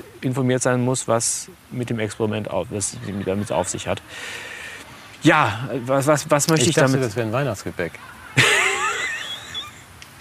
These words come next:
Speaker 2: So wie Aachener Printen, Nürnberger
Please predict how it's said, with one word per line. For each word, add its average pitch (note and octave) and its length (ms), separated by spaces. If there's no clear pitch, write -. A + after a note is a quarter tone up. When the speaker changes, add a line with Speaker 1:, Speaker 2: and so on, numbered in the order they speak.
Speaker 2:
So - 320
wie B2 180
Aachener A#2+ 420
Printen, D3 540
Nürnberger C#3 220